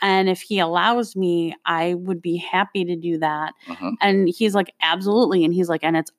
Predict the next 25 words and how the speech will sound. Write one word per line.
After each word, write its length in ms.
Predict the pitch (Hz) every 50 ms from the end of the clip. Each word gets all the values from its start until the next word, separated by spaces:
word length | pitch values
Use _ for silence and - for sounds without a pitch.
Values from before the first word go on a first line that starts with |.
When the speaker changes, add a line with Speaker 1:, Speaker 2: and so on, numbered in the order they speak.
| _ -
Speaker 1:
all 640 | 151 165 170 180 185 185 190 196 202 190 - - _
on 260 | - 165 165 160 170 175
the 80 | 170
house." 240 | - - 135 120 92
Speaker 2:
On 120 | - 151 175
the 80 | 156
house. 480 | 120 113 87 73 - - - - - - _ -
Speaker 1:
All, 160 | 202 220 - -
and 100 | 226 233
I'm 80 | 240
like, 140 | 247 247 214
"No, 400 | 233 262 262 180 123 107 92 - -
absolutely 720 | - 208 214 196 196 208 247 233 226 233 240 202 233 247 254
not." 300 | 262 285 269 170 143 - - - - - -
It 80 | 226
was 160 | 247 262 233 226
just 420 | 262 269 - - - - - -
so 400 | - 262 269 285 302 311 320 311
s-, 480 | 294 294 - - - - - - - _ _ _ _ _ _
sur-, 400 | - - - - 247 214 185 170 - _ _ _ _ _ _
it 80 | - 220
was 180 | 226 233 - -
so 120 | - 285
Speaker 2:
Yeah. 140 | 277 - 190
Speaker 1:
weird. 580 | 185 185 185 190 190 170 139 135 127 - -